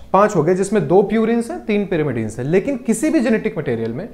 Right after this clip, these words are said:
चाहे वो डीएनए है, चाहे आरएनए है, उसमें चार ही nitrogen base involve होते हैं।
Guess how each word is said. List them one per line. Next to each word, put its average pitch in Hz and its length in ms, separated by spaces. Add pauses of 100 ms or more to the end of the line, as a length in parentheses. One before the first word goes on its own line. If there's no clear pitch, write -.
(260)
चाहे 170 180
वो 185 100
डीएनए 170 340
है, 190 120
चाहे 180 180
आरएनए 131 280
है, 185 320 (260)
उसमें 240 500 (200)
चार 196 320
ही 226 120
nitrogen 175 460
base 180 180
involve 135 300
होते 98 240
हैं। 98 80